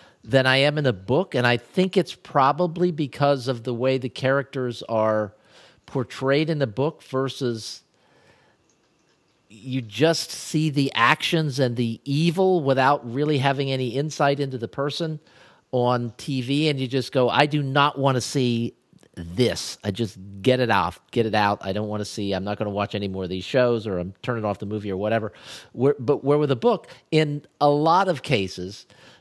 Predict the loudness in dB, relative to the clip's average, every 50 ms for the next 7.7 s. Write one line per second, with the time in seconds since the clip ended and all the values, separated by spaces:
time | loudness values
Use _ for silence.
0 | _ _ _ _ -18 -12 -6 -4 -2 -2 -2 -2 -4 _ -8 -10 -8 -6 -2 -2
1 | -2 0 0 0 2 2 2 0 0 -2 -4 -2 -2 -2 0 -2 -2 -2 -2 0
2 | 2 2 2 2 0 0 -2 0 0 2 0 0 -4 _ _ _ _ _ -12 -4
3 | 2 4 4 4 4 2 0 0 0 0 0 0 0 0 0 2 2 0 0 0
4 | -2 -2 -2 0 -2 -2 -2 0 2 2 2 2 2 -2 -6 -8 -14 -16 -16 -16
5 | -18 _ _ _ _ _ _ _ _ _ _ _ _ -10 -6 -4 -4 -2 -2 -2
6 | -2 -2 -2 -2 -2 -2 -2 -2 -6 -4 -2 0 0 0 0 0 -2 -4 -4 -2
7 | -2 -2 -2 -2 -2 -2 -2 0 0 0 0 -2 -4 -10